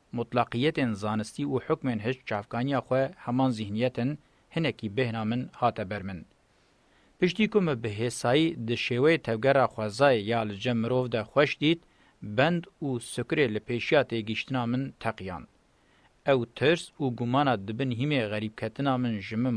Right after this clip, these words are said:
bi xwe de her ku li dawiyê dima, qabiliyeteke bihêz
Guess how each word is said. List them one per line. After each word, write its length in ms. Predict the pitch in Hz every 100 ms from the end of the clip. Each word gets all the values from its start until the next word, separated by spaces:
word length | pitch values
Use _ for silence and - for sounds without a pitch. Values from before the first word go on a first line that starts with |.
| 98
bi 40 |
xwe 200 | 107 135 135
de 120 | 151 151 _ _ -
her 180 | 147 165
ku 120 | 131
li 80 | 110
dawiyê 440 | 101 110 139 160
dima, 220 | 143 156 165 - _ _ -
qabiliyeteke 760 | 120 107 107 110 156 151 123 117
bihêz 460 | 104 101 113 147